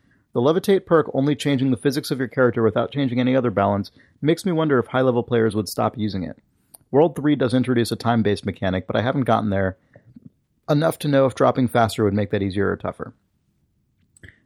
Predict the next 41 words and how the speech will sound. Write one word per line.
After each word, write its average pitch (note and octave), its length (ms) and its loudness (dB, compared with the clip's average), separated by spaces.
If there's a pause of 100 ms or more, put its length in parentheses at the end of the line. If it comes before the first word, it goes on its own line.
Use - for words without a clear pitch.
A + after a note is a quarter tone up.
As B2 100 2
a C3+ 60 4
weird F3 200 4
aside, A#2 440 2
I B2 60 -4
play B2 180 -2
most B2+ 240 2
of E3+ 60 -8
my D3 100 -2
two - 160 -8
D B2+ 120 0
games A2+ 260 -2
on A#2 60 -4
an G#2+ 60 -2
arcade G#2+ 360 -2
stick - 320 -4
as G2+ 100 -6
long A2+ 140 2
as G2+ 100 -2
I A2 40 2
can F#2+ 100 -2
get F2+ 120 -4
the F2+ 60 -8
buttons F#2+ 280 -2
to G2 60 -6
work F2+ 200 -6
out. - 180 -6 (360)
It C3 120 -8
feels F#3 180 2
p-, F3+ 140 -4 (180)
particularly F3 460 0
great C3+ 240 2
with A#2 160 -2
Downwell F#2+ 480 2
because G#2 360 -2
it, - 280 -8 (100)
uh, A2 160 0
uses A2+ 380 -2
three B2+ 200 -2
digital A2 280 -2
inputs. - 380 -6